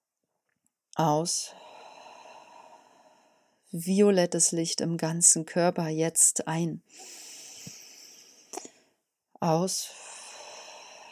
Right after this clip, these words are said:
Ganzer violetter Körper jetzt, violetter Lichtkörper ein. Und aus. Goldener Lichtkörper ein.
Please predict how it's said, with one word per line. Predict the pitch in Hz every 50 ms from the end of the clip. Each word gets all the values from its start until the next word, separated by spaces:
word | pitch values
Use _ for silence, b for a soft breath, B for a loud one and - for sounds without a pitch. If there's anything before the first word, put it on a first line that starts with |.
| B B B B B B B B B B B B B B B B B B B B B B B B
Ganzer | - 165 165 175 185 185 190 180 - - 180 180 165 170
violetter | 180 208 208 208 190 185 185 - 185 175
Körper | - - 180 175 175 175 175 165
jetzt, | 165 160 165 160 160 - - - - -
violetter | 185 190 202 196 190 185 180 180 190 180
Lichtkörper | 170 175 185 - - - - 180 170 160 160 - 160 156 156 -
ein. | - 156 151 156 160 165 170 - B B B B B B B B B B B B B B B B B B B B B B B B B B B B B B B B B B B B B B B B B _ _ _ _
Und | - 175 170 175 170
aus. | - - 185 180 180 170 156 151 - - - - - B B B B B B B B B B B B B B B B B B B B B B B B B B B B B B B B B B B
Goldener | - 175 160 160 175 196 190 196 190 185
Lichtkörper | 180 180 180 - - - - 170 160 156 156 - 160 151 147 151 - -
ein. | 156 156 156 160 175 175 175 170 160 156 151 151 147